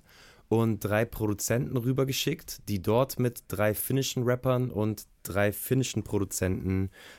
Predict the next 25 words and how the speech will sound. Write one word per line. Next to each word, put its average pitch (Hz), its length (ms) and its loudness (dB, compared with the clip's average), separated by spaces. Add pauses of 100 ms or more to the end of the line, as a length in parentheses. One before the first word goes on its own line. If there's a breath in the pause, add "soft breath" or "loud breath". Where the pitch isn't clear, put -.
äh, 101 360 4
zusammengearbeitet 98 840 2
haben 87 240 2
in 87 80 2
Suomelina 104 640 2
auf - 140 -4
so - 100 -4
einer 95 200 0
Insel, 107 400 4
in 95 100 0
so 95 100 -2
einem 95 180 0 (120)
geisteskranken 110 560 0
Studio. 117 420 -2 (460 soft breath)
Das 98 200 2
war 104 120 6
unfassbar 117 440 4
lustig. 113 240 0
Da 98 120 0
war 107 80 4
ich 101 80 -2
mit 101 160 -2
Kars 113 400 2
und 104 160 0
Erdika. 131 560 2